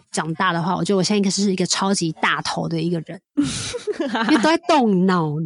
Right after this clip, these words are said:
Speaker 2: 是，是，然后就会有很多不同的那个想法，
Speaker 1: 对。
Speaker 2: 但是一直就是使-，就是力不从心。
Speaker 1: 对啊，那种使不上力的感觉，其实非常辛苦的。而且我身边，其实我，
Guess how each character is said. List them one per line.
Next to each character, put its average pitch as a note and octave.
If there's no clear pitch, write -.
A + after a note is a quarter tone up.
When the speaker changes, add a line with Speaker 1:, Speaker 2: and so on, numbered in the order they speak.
Speaker 2:
是， F#3+
是， F#3
然 D#3+
后 A3
就 B3+
会 A#3+
有 G3
很 D#3+
多 F3+
不 G3+
同 E3+
的 E3
那 E3+
个 E3+
想 E3+
法， -
Speaker 1:
对。 G#3
Speaker 2:
但 G#3+
是 G#3
一 G3+
直 E3
就 G3
是 F3+
使-， D#3
就 G3+
是 F#3+
力 G3+
不 F3+
从 D3+
心。 C#3+
Speaker 1:
对 E4
啊， C4+
那 C4+
种 A#3+
使 -
不 E3+
上 G3
力 F#3
的 F3
感 F3
觉， F3+
其 A#3+
实 C#4+
非 B3
常 G3
辛 F#3
苦 -
的。 -
而 A3
且 E4+
我 B3+
身 G#3
边， G#3+
其 G3+
实 F3+
我， F3